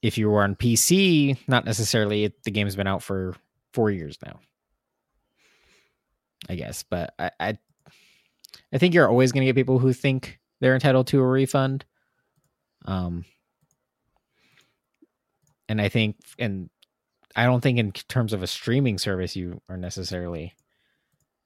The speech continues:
whatever. It's not like they continue charging you. Like,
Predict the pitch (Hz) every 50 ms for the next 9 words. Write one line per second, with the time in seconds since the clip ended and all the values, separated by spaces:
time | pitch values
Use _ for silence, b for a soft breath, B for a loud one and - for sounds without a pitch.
0 | _ _ - 104 98 92 92 87 95 95 98 - - 117 113 87 90 104 - -
1 | 107 - 113 104 - 110 104 95 - - - 107 110 107 98 101 95 90 87 87
2 | 87 92 95 _ _ _ _ _ _ _ _ b b b b b b b 104 95
3 | 92 87 - - -